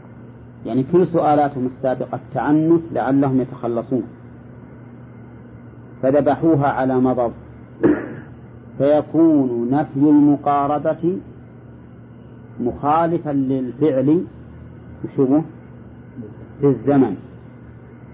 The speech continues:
وحينئذ لا تناقض، لأن التناقض لو قلنا: "ذبحوها في وقت لم يقارب ذبحها"، لكن هذا متناقضا، لأن الذابح لا يقال إنه ما يكاد يفعل،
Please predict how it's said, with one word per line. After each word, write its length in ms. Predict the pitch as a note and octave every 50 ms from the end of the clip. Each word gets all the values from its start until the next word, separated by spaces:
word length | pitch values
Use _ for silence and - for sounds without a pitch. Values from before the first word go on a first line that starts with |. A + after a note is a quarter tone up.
| -
وحينئذ 560 | B2+ - - C#3 C3+ C3 C3 C#3+ C#3 C3 D3+ E3+
لا 240 | F3 D#3+ E3 F3
تناقض، 320 | E3 - D3 C3+ C3+ F#3+ - - - - - - - - - - - - - - - - - - - - - - - - -
لأن 240 | B2 A#2+ C3+ C#3+ D3+
التناقض 720 | C#3+ - C3+ C#3 D3 E3 F3 F3 E3 D3+ - D3 D3 C#3+ - - - - - -
لو 200 | B2+ B2+ C3+ C3+ - -
قلنا: 340 | E3 E3+ E3 D#3+ D3+ C#3+ C#3
"ذبحوها 840 | C#3 D3+ C3+ C#3+ D3+ C3+ - D3 E3+ F#3 F3+ F3 F3+ F3+ F3+ F#3 F3+ - - - - -
في 140 | C#3+ D3 D3
وقت 380 | D3 E3 - - - - -
لم 560 | F3+ F3+ E3+ D#3 D3+ F3 F#3 F#3+ F3+ F3 E3+
يقارب 460 | D#3+ D#3+ - D#3+ D#3 D3+ C#3 C#3 A2 B2
ذبحها"، 420 | B2 B2+ A2+ - - A2+ G#2+ F#2+ F2+ - - - - - - - - - - - - - - - - - - - - - - - - - - - - - -
لكن 220 | - - B2+ B2+
هذا 200 | B2 C3+ D3 D#3
متناقضا، 640 | D3+ D3 C#3 - D#3 D#3+ C3 - - G2+ G2 G#2 G#2+ - - - - - - - - - - - - - - - - - - - - - - - - - - - - -
لأن 280 | - A#2 C3 C3+ C3 C3
الذابح 520 | A#2+ A2+ B2+ C#3+ D#3+ D#3 C#3 C#3+ C3+ -
لا 100 | F3+ G#3+
يقال 320 | A3 G3 F3 - D#3 D3 C#3+
إنه 140 | C#3 C3+ B2
ما 180 | C3 B2+ B2+ B2
يكاد 220 | A#2 A#2+ B2 A#2
يفعل، 320 | A#2+ G#2+ - - G#2+ A#2